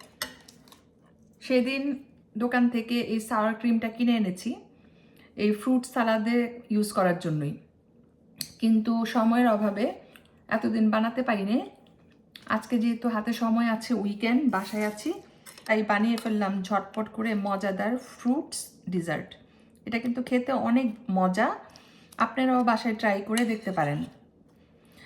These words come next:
বিশেষ করে রোজার মধ্যে এটা অনেক ভালো লাগবে। হুম, অনেক মজা। ইয়ামি,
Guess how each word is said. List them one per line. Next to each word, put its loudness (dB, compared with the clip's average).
বিশেষ 0
করে 4
রোজার 4
মধ্যে 2
এটা -2
অনেক 0
ভালো 0
লাগবে। -4
হুম, 2
অনেক 4
মজা। 0
ইয়ামি, 0